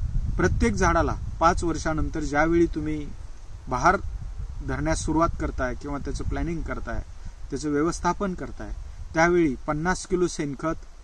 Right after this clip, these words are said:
ते उपलब्ध नसेल तर वीस किलो गांडूळ खत आणि तेही उप-, उपलब्ध नसेल तर पंधरा किलो तरी निंबोळी खत ही प्रत्येक झाडाला देणं गरजेचं आहे आणि त्याबरोबरच रासायनिक खताच्या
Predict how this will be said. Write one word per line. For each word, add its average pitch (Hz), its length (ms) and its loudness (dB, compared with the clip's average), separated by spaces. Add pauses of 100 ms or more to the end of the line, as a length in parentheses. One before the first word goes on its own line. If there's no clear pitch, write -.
(360)
ते 170 60 4
उपलब्ध 165 440 2
नसेल 143 460 -2 (220)
तर 147 80 0
वीस 180 300 0
किलो 208 240 2
गांडूळ 156 400 4
खत 123 160 -6 (540)
आणि 135 120 -6 (100)
तेही 190 220 6
उप-, 208 360 -2
उपलब्ध 156 380 0
नसेल 135 420 -4 (560)
तर 143 60 -4
पंधरा 156 380 0
किलो 160 380 0
तरी 160 200 0 (580)
निंबोळी 175 460 6
खत 135 260 -4 (580)
ही 185 100 6
प्रत्येक 175 460 2
झाडाला 156 340 0
देणं 143 280 -4
गरजेचं 120 420 -4
आहे 95 100 -8 (420)
आणि 147 140 -2 (100)
त्याबरोबरच 196 600 6
रासायनिक 165 440 2
खताच्या 143 500 -2